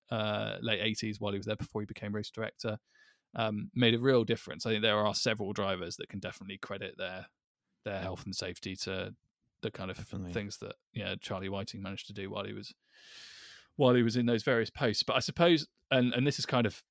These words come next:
Speaker 1: speaks to what I, I suppose what I value about, um, stuff, you know, in terms of how I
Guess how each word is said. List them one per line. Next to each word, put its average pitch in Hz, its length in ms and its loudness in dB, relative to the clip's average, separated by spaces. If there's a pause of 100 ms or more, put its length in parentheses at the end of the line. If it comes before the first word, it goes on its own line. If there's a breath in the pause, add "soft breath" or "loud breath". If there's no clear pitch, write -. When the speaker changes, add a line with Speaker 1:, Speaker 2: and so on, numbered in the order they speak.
Speaker 1:
speaks - 340 -8
to 104 80 -8
what 101 120 0
I, 107 160 2 (240)
I 107 40 -8
suppose 104 340 -8
what 98 140 -4
I 104 100 -4
value 98 340 -8
about, 101 340 -8
um, 104 360 -8 (1200)
stuff, - 340 -6
you 113 80 -6
know, 95 60 -6
in 104 80 -2
terms 113 220 -2
of 107 80 -6
how 107 180 0
I 101 300 -2